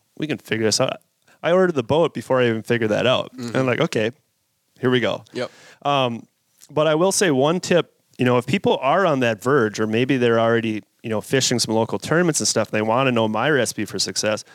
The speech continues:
Speaker 1: I just started using my phone. There was a time in my life there where I learned more on my phone than I did in my two glorious years of college, all through high school, just simply Googling stuff.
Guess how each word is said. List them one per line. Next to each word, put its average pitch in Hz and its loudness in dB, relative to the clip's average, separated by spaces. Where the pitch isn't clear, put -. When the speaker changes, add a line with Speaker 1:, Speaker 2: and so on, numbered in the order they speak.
Speaker 1:
I 151 -2
just 262 0
started 131 2
using 135 2
my 104 0
phone. 123 -2
There 170 2
was 233 2
a - 2
time 156 -2
in 139 2
my 117 2
life 120 0
there 110 2
where 110 2
I 127 2
learned 120 0
more 127 2
on 123 0
my 113 0
phone 107 -2
than 113 0
I 113 2
did 110 2
in 104 -4
my 98 -8
two 123 0
glorious 110 2
years 117 2
of - -8
college, 143 0
all 113 0
through 120 -2
high 107 0
school, - -4
just 135 0
simply 135 0
Googling 107 0
stuff. - -4